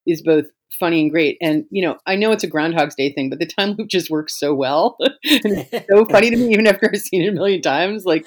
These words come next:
Speaker 2: <laughs>
Speaker 1: yeah, everything about it with the monkey paw, this is funny. Um, so.
Speaker 2: <laughs> Yeah, I, I agree with that. Um, but so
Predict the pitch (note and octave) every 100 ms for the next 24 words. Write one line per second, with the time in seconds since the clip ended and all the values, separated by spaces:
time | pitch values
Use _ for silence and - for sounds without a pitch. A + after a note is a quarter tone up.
0 | - C3 - A#4 A#4 A3+ C4 E4 B3+ F3+
1 | F3+ D#3 - D3+ D#3+ E3+ D#3 C#3+ D3 E3+
2 | A3 B3 - F#3 C3+ - - _ _ _
3 | - C3 C3 D3 G3 D#3 G3 - C#3 -
4 | - - - - _ _ _ - D3+ B2
5 | C3 D3+ D3+ F3 F3 C#3+ C3 C3 C3 D#3+
6 | D#3 D3 E3+ D#3+ _ - _ _ _ _
7 | - - G3 G3 F3+